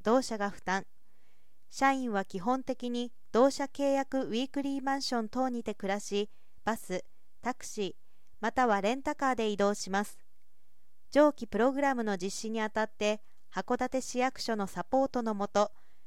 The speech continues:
社員への安全な環境提供に努めているということです。今回、ワーケーションの導入に向けた実証実験のみならず、一、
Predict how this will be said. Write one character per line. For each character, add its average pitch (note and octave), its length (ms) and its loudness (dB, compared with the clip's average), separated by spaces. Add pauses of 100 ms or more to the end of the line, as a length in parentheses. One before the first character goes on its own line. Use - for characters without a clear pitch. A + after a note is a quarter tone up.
社 B3+ 200 2
員 A#3+ 240 -2
へ G#3+ 80 0
の F3 240 -2
安 B3 240 0
全 C4+ 220 -2
な C4+ 100 0
環 B3+ 300 -4
境 C#4+ 180 4
提 C#4+ 240 0
供 A#3+ 220 2
に G#3+ 160 -2
努 - 240 0
め A#3+ 100 0
て G#3+ 180 -2
い G3 60 -2
る A3+ 100 4
と A#3+ 140 0
い G#3 140 0
う G3 40 -2
こ G3+ 140 -2
と G3+ 120 0
で F3+ 180 0
す。 - 160 -10 (880)
今 D4+ 220 2
回、 A3+ 340 0 (140)
ワ G#3+ 180 4
ー B3 60 2
ケ C4 180 2
ー B3+ 40 0
シ A#3 140 -2
ョ A3 60 2
ン G#3+ 60 0
の G3+ 80 2
導 G#3+ 320 4
入 B3 100 -2
に A#3 140 -2
向 A#3 100 -2
け A3+ 140 -4
た A3 180 0
実 G3 340 0
証 C4 80 4
実 C#4 240 -6
験 G#3+ 240 -2
の A3 120 0
み B3+ 100 -4
な A3 160 -2
ら G#3+ 140 -2
ず、 F#3+ 260 -4 (580)
一、 A3 400 -4